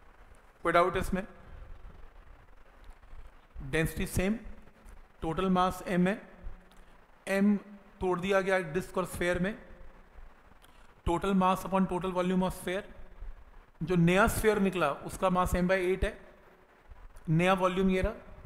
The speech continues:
तो आर वन आ गया। अब जो disk निकली उसका radius तो टू आर given ही है, जो sphere निकला उसका radius R by two है। तो एक बार disk का formula, एक बार sphere का formula divide करके answer। ठीक है, यहाँ तक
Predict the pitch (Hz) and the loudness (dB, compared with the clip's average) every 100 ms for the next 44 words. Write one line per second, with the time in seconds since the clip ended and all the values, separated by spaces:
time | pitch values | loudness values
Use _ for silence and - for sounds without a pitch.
0 | - - - 151 147 175 185 185 - - | -18 -14 -8 -6 -4 -6 -6 -10 -20 -20
1 | - - _ _ - - - _ - - | -20 -20 _ _ -20 -20 -20 _ -20 -14
2 | - 160 202 147 180 - 208 208 214 202 | -4 0 0 0 -2 0 0 0 0 -2
3 | 180 - 202 185 185 185 175 190 190 175 | -4 0 0 0 0 -2 -2 2 2 2
4 | 190 190 190 196 - - - - - - | 0 0 0 -4 -14 -20 -20 -20 -20 -20
5 | - 185 175 - 165 196 202 202 202 190 | -6 -4 -4 -2 0 2 2 4 2 2
6 | - 196 185 190 - 175 180 190 202 185 | 0 0 4 4 4 2 0 -2 -2 -4
7 | 185 - - - - - - - 185 185 | -4 -10 -20 -20 -20 -20 -14 0 2 4
8 | 202 156 156 - 196 196 190 190 190 175 | 2 2 0 2 0 2 2 2 0 -2
9 | 180 - 165 165 185 - 170 165 151 143 | -4 -2 -2 0 -2 -2 -2 -2 -4 -2
10 | 156 143 135 117 - - - - - - | -2 -4 -10 -12 -12 -8 -6 -6 -6 -14
11 | - _ - - - - - - - - | -20 _ -20 -20 -18 -18 -20 -20 -20 -20
12 | - - - 185 180 175 170 | -20 -12 0 0 4 2 0